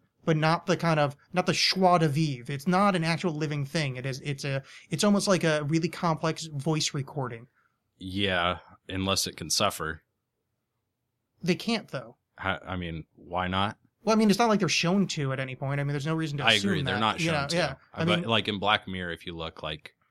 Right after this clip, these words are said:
Speaker 2: they do one where it is suffering, and it's totally like, okay, if that's the situation, that's totally fucked. I don't think that there's anything about the process of copying a consciousness that,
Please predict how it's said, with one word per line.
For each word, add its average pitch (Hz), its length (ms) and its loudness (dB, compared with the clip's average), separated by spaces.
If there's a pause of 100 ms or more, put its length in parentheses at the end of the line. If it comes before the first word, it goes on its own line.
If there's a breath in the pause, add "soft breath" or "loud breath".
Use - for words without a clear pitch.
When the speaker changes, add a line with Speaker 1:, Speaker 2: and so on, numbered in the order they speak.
(500)
Speaker 2:
they 92 140 -2
do 87 200 -6
one 78 220 -8
where 78 160 -6
it 76 120 -10
is 73 120 -10
suffering, 76 460 -8
and 76 100 -10
it's - 140 -8
totally 78 320 -8
like, 76 260 -10
okay, 82 240 -8
if 73 140 -12
that's 95 240 -2
the 90 100 -6
situation, 82 600 -6
that's 82 220 -6
totally 82 340 -8
fucked. - 500 -8 (380 soft breath)
I - 100 0
don't 135 180 2
think 123 260 -4
that 98 180 -8
there's 98 180 -6
anything 98 360 -4
about 85 400 -4
the - 60 -20
process 85 460 -4
of 78 140 -12
copying 82 640 -6
a 80 100 -8
consciousness 98 680 -4
that, 85 260 -4